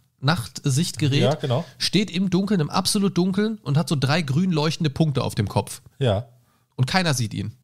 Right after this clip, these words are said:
Speaker 1: Wenn, wenn du die Kamera drehst von vorne, siehst
Speaker 2: Ja,
Speaker 1: du
Speaker 2: genau.
Speaker 1: drei, drei grüne leuchtende Punkte im Dunkeln.
Speaker 2: Ja, ja, ja.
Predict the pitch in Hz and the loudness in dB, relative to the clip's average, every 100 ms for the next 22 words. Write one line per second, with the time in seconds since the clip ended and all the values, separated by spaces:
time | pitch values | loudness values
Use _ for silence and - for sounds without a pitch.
0 | - 143 139 175 180 226 226 190 196 - | -4 0 2 0 0 -2 0 0 -2 0
1 | 214 - 220 190 156 160 180 208 226 180 | 0 2 2 2 4 4 4 2 0 -2
2 | 208 208 185 233 254 190 196 - 208 196 | -2 0 0 0 2 0 0 -2 -2 0
3 | 147 101 - 196 135 107 - 147 - 147 | 0 0 -2 0 0 0 0 0 0 -2
4 | - | 0